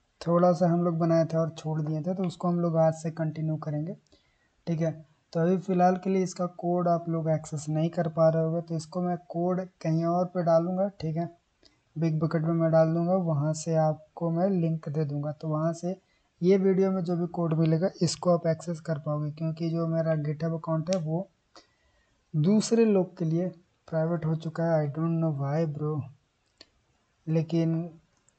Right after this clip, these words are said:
हाँ ठीक है, अभी फ़िलहाल के लिए मैं project को run कर रहा हूँ।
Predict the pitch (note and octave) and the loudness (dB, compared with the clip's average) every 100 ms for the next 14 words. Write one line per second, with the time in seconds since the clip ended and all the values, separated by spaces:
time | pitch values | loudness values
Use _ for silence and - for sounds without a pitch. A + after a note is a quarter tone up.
0 | _ _ _ D3+ D3 D#3+ D#3+ E3+ D#3 F3+ | _ _ _ -4 2 2 0 -4 -2 -4
1 | - - _ _ E3+ D#3 E3 D#3+ D#3+ E3 | -4 -14 _ _ -4 -2 -2 -2 2 2
2 | E3 F3 F3 F3 E3+ D#3+ - E3 D#3+ F#3+ | 2 -2 -2 -2 -2 -4 -8 -6 -4 -4
3 | - - G3 F3 F3+ F3+ F3 F3 | -6 -6 -4 -2 -2 -2 -4 -4